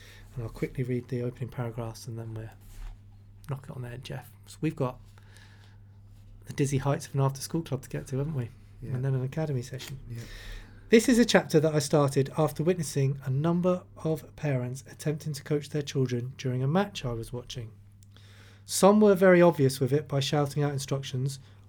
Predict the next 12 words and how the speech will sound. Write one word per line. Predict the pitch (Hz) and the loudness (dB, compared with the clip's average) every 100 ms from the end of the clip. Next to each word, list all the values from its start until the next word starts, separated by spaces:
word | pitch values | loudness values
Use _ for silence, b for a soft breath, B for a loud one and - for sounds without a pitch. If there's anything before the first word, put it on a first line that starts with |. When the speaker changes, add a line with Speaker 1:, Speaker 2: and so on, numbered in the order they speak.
| - | -4
Speaker 1:
often | 165 - 175 | -4 0 -2
trying | 175 156 143 | 2 0 0
to | 139 | -2
balance | 147 143 139 | -2 -2 -2
it | |
out | 135 139 | 0 0
with | 131 | 0
encouragement | 135 147 139 131 131 131 | -2 2 0 2 -2 -4
for | - - | -10 -6
other | 135 135 | -6 -6
players | - 120 117 | -6 -6 -6
too. | - 151 123 | -2 2 2